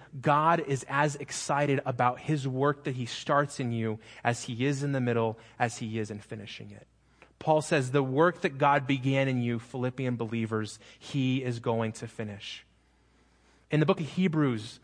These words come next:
the writer describes how God is the author and the finisher of our faith. He begins the story and he completes the story.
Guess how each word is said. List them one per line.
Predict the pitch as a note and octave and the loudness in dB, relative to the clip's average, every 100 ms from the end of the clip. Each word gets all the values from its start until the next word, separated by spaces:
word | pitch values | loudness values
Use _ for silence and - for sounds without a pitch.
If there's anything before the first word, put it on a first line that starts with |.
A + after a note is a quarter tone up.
| _ - | _ 0
the | C3+ | 2
writer | C#3 D#3+ E3 | 4 4 2
describes | D3+ - D#3 D3+ D3 C3 | -2 -4 2 4 6 2
how | A#2 C#3 | 2 0
God | B2+ C#3 D3 D#3 | 2 4 6 4
is | C#3+ B2+ | 2 -2
the | B2+ | -4
author | A#2 B2+ C3+ - D#3+ D3+ | 2 4 4 2 2 2
and | B2+ | 0
the | A#2+ | -4
finisher | - C3 B2+ - A#2+ | -4 -4 -2 -2 -2
of | A2 | -2
our | G#2+ | -6
faith. | - A2+ G#2 - - - | -4 -4 -6 -14 -20 -14
He | - D3+ | -6 -2
begins | C3 B2 D3+ D3 | 0 2 2 2
the | E3+ | -2
story | - F3+ E3+ E3+ E3+ - - | 0 4 6 4 2 -4 -6
and | C3 | -4
he | |
completes | B2+ B2+ - C#3 C3 - | -4 -6 -4 -2 -4 -6
the | A2+ | -12
story. | - A2 G2 G2 G2+ | -6 -4 -4 -8 -14